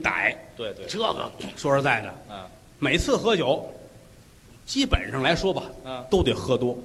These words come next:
Speaker 1: 他自己灌自己。
Speaker 2: 这实诚人嘛。
Speaker 1: 来，来，喝一个。
Speaker 2: 嗯。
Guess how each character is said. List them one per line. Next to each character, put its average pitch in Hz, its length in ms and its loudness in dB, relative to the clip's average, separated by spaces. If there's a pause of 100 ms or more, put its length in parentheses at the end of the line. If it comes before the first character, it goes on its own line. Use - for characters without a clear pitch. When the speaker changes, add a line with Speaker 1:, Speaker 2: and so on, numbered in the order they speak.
(460)
Speaker 1:
他 175 80 -4
自 220 140 4
己 160 120 6
灌 277 220 10
自 147 160 2
己。 120 140 -2 (340)
Speaker 2:
这 117 80 -12
实 220 380 -4
诚 220 160 -2
人 160 140 4
嘛。 285 60 -2
Speaker 1:
来， - 100 8
来， 381 120 10
喝 320 220 6
一 311 60 6
个。 247 60 2
Speaker 2:
嗯。 - 80 -2